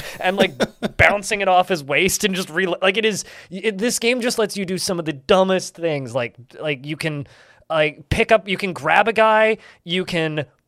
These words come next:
Speaker 1: pull the pin out on his grenade and throw him <laughs> at the other guys. It is, you are a super powerful super soldier, practically a superhero, and it is,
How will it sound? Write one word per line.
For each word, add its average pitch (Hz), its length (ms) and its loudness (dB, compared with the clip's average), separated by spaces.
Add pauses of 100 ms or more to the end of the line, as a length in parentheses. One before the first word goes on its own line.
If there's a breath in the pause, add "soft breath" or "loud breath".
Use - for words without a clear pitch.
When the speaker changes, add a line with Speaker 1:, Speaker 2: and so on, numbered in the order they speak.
(100)
Speaker 1:
pull 202 220 2
the 208 100 0
pin 208 200 2
out 202 140 8
on 202 100 6
his 185 120 -2
grenade 175 340 2
and 147 140 -2
throw 175 520 4
him 202 100 6
<laughs> - 80 6
at 175 80 4
the 170 180 2
other 202 180 -2
guys. 208 580 0 (180 loud breath)
It 294 160 2
is, 202 400 4 (560 soft breath)
you 247 200 2
are 214 140 6
a 165 220 4
super 262 360 -2
powerful 220 560 2
super 220 320 -2
soldier, 196 540 4
practically 190 540 2
a 180 60 2
superhero, 160 760 4
and 143 180 0
it 143 120 0
is, 139 340 -2